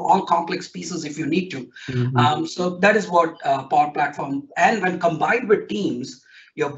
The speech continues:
Speaker 1: bringing the low-code, no-code benefit that Power Platform provides and the collaborative aspect of Teams. You can pin it in a channel and all your team members in the channel can interact with the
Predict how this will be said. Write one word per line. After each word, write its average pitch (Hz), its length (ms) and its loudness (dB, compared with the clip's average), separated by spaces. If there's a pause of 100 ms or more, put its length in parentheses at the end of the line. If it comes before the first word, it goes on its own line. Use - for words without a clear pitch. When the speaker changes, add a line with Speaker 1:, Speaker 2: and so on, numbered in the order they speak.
Speaker 1:
bringing 208 420 0
the 165 160 6 (500)
low-code, 196 360 6
no-code 185 400 2
benefit 180 400 0
that 156 180 -4
Power 165 300 -2
Platform 180 360 0
provides 185 480 -2 (160)
and 180 260 2
the 160 200 4
collaborative 190 540 2 (120)
aspect 175 340 -8
of - 180 -4
Teams. 147 420 -6 (420)
You 165 60 -2
can 180 220 2
pin 233 140 4
it 247 100 0
in 214 80 2
a 170 140 2
channel 185 500 2
and 160 220 0
all 233 260 4
your 220 160 2
team 214 220 -6
members 196 400 0
in 180 80 -2
the 160 80 0
channel 185 400 2
can 160 100 -2
interact 156 460 0
with 135 100 -4
the - 60 -2